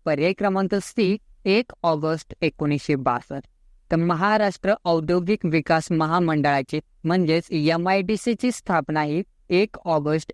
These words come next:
एकोणीसशे बासष्ट रोजी काय झालेली आहे. पाहूयात पुढचा प्रश्न, प्रश्न क्रमांक नववा, तैनाती फौजेची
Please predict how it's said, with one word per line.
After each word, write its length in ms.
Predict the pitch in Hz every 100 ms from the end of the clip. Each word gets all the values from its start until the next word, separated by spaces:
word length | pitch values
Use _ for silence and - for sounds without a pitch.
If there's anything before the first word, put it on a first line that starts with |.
| -
एकोणीसशे 520 | 165 160 151 151 185
बासष्ट 640 | 175 160 151 - 202 -
रोजी 240 | 156 147 143
काय 160 | 233 247 - -
झालेली 400 | 147 151 147 143
आहे. 300 | 151 135 123 - _ - - - - _ _ - - _ _ _ - _ _ -
पाहूयात 400 | 170 180 220 214 -
पुढचा 260 | 180 165 180
प्रश्न, 360 | 175 170 180 175
प्रश्न 340 | 165 156 160
क्रमांक 440 | 160 156 160 -
नववा, 560 | 170 170 208 214 160 180 - _ - - _ - _ _ _ -
तैनाती 640 | 196 190 196 214 202 254 247 -
फौजेची 960 | 185 175 156 160 - 156 - 151 151